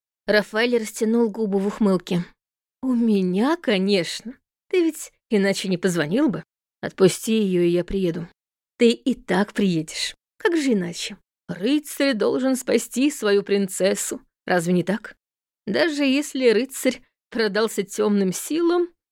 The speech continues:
А принцесса не очень-то похожа на благородную девицу. «Где вы?» — перебил его Леон. Он не собирался слушать этот бред. «В церкви», коротко ответил Раф.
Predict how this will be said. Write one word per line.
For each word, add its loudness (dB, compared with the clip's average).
А -2
принцесса 0
не 2
очень-то -2
похожа 2
на 2
благородную 0
девицу. -2
«Где 2
вы?» — -8
перебил 2
его 0
Леон. 0
Он 2
не 0
собирался -2
слушать 2
этот -2
бред. 0
«В -20
церкви», 2
коротко 2
ответил 0
Раф. -2